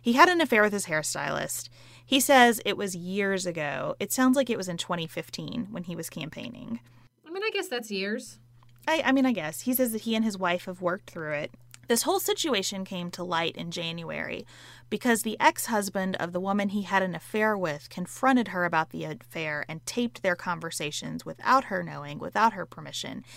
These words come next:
Speaker 1: and then released them to media outlets. So let us pause for a second and say,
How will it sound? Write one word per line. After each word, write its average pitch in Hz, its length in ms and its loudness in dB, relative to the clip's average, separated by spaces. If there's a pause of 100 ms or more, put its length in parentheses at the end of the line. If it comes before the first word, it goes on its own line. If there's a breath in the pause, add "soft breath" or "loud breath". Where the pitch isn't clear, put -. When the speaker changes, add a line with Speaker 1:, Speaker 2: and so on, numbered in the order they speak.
(240 loud breath)
Speaker 1:
and 208 180 2
then 208 140 6
released 208 480 4
them 190 220 2
to 170 140 -6
media 156 320 -4
outlets. - 560 -2
So 277 160 0
let 339 180 2
us 359 200 2
pause 175 460 8
for 165 140 -2
a 156 60 0
second 156 460 -4
and 160 140 -6
say, 165 440 -2